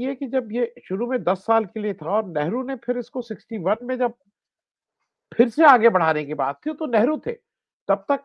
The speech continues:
सरदार पटेल पचास में जा चुके थे, छप्पन में डॉक्टर अंबेडकर जा चुके थे, ये सब लोग जा चुके थे। और सिक्सटी वन में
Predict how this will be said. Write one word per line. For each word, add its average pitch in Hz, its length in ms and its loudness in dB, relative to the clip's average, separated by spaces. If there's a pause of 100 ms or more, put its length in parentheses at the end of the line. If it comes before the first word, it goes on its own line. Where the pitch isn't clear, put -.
(140)
सरदार 165 340 4
पटेल 202 380 0
पचास 180 420 -4
में 208 80 -8
जा 202 120 0
चुके 196 300 -8
थे, 208 180 -6
छप्पन 175 360 -8
में 151 180 -4
डॉक्टर 127 220 -6
अंबेडकर 175 440 -4
जा 208 160 0
चुके 202 280 -8
थे, 262 100 -6
ये 254 120 -4
सब 226 120 -2
लोग 233 220 -6
जा 175 180 4
चुके 208 300 -4
थे। - 120 -12 (720)
और 233 160 4
सिक्सटी 233 400 -4
वन 254 240 0
में 175 300 -8